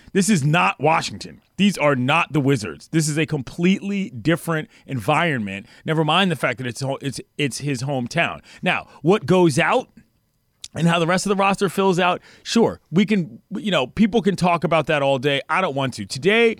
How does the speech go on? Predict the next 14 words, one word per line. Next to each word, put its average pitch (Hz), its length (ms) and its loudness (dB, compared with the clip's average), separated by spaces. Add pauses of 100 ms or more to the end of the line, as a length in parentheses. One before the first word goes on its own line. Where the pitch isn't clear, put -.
(460)
this 208 180 2
day 151 240 0
to 135 60 -2
me 151 320 2
is 123 120 -6
about 147 140 -2
the 135 80 -10
fact 143 200 -4
that 107 60 -10
they've 160 300 0 (280)
completed 220 760 2
their 202 160 4
big 180 320 0
three. 175 400 0